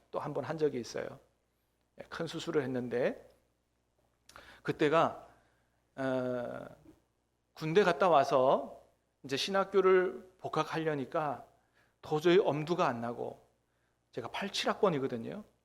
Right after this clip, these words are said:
에, 그때 군부 독재 때문에 전국에서 데모가 얼마나 많이 일어난지 모르죠. 예,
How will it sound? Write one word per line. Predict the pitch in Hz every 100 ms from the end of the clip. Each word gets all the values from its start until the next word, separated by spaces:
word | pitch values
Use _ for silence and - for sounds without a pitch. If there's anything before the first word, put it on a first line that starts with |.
| _ _ _ _ _ _ _ _
에, | 156 147 147
그때 | - -
군부 | 220 202 214
독재 | 214 208 220 220
때문에 | 196 196 226 226 - -
전국에서 | - 185 226 262 262 208 214 202 208 - -
데모가 | - 151 170
얼마나 | 170 139 156
많이 | 143 127
일어난지 | 151 131 127 123 143
모르죠. | 120 117 113 123 127 131 120 _ _ 131
예, | 127 127